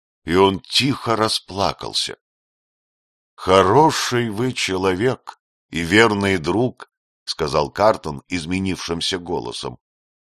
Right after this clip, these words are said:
«Простите, если я замечаю, что вы так растроганы. Если бы я видел, как плачет мой отец,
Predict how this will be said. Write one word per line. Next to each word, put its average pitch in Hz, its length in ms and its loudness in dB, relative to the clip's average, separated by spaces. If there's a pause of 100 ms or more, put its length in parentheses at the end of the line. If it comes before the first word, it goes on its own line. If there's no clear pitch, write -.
(220)
«Простите, - 800 -2
если 85 380 -4
я 87 180 0
замечаю, 82 680 0 (240)
что - 280 -4
вы 101 220 -2
так - 320 -2
растроганы. 85 800 -4 (1000)
Если 98 380 0
бы 104 140 0
я 107 160 4
видел, 110 360 0
как - 280 -2
плачет 104 440 0
мой 98 240 0
отец, - 560 -4